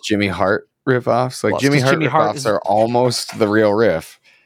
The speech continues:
Speaker 2: Yeah.
Speaker 1: These ones are, like, trying really hard to be like, "No, see, we're not gonna get
Speaker 2: Totally.
Speaker 1: sued."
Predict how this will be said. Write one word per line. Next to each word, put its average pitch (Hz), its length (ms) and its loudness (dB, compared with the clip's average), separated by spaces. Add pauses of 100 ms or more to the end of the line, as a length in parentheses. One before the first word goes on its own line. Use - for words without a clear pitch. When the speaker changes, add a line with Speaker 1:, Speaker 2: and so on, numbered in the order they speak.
(220)
Speaker 2:
Yeah. 151 140 0
Speaker 1:
These 120 180 -2
ones 110 320 0
are, 107 140 0
like, 104 340 -2
trying 110 500 -2
really 113 280 0
hard 110 280 0
to 107 60 -6
be 110 120 -4
like, 117 220 2
"No, 180 440 2
see, 165 420 -4
we're 170 200 2
not 165 240 0
gonna 151 200 0
get 131 140 0
Speaker 2:
Totally. 175 260 2
Speaker 1:
sued." 131 280 0